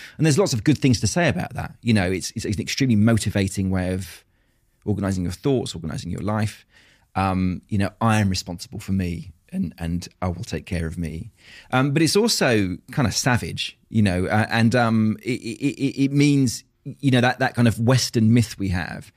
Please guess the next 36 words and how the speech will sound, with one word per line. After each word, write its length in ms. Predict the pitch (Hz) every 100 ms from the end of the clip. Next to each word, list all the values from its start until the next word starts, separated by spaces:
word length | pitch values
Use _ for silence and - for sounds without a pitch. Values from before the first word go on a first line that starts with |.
| _ - _ _ _
is 220 | 120 95
that, 220 | 110 -
um, 480 | 98 98 98 98 92 - _ _ _ _
you 80 | 120
know, 80 | 95
that 200 | 92 123
you 120 | 107
can 120 | 110
do 120 | 95
anything 320 | 110 107 104 101
that 80 |
you 100 | 85
want, 420 | 92 92 90 - -
just 200 | - -
put 120 | -
your 120 | 104
mind 260 | 101 95 95
to 160 | 92
it, 100 | 92
you 120 | 104
can 100 | -
achieve 400 | 92 - 117 104
it, 180 | 92 85 - -
that, 140 | -
that, 240 | 113 -
that 180 | 110 113
kind 100 | 95
of 60 | 92
mindset. 640 | 98 98 95 - 85 - - - - - - - -
Um, 300 | 139 151 -
but, 340 | 151 185 170 120
but 160 | 156
very 240 | 127 202 170
often 540 | 190 - 95 92 95
we 100 | -
fail. 460 | 120 - 180 117 95